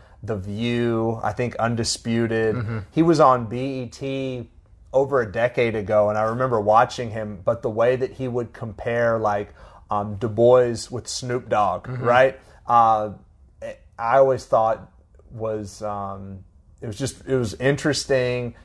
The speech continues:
Speaker 1: He's engaging, he's
Speaker 2: Mm-hmm.
Speaker 1: entertaining,
Speaker 2: Yeah.
Speaker 1: he's, he's educating people at the same time.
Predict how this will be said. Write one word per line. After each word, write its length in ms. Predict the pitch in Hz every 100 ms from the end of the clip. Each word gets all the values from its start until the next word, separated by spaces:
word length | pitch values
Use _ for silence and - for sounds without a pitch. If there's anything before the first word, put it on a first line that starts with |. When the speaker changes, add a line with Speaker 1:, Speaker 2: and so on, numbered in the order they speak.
| -
Speaker 1:
He's 220 | 120 101
engaging, 760 | 101 101 117 131 123 135 123 117
he's 180 | 123
Speaker 2:
Mm-hmm. 100 | 131
Speaker 1:
entertaining, 880 | 123 127 117 120 117 120 117 117 113 117
Speaker 2:
Yeah. 240 | 113 104
Speaker 1:
he's, 180 | 113 98
he's 280 | 131 120 -
educating 640 | 120 123 135 135 123 120
people 340 | 120 120 120 113
at 100 | 110
the 80 | 110
same 300 | 113 113 107
time. 340 | 107 107 107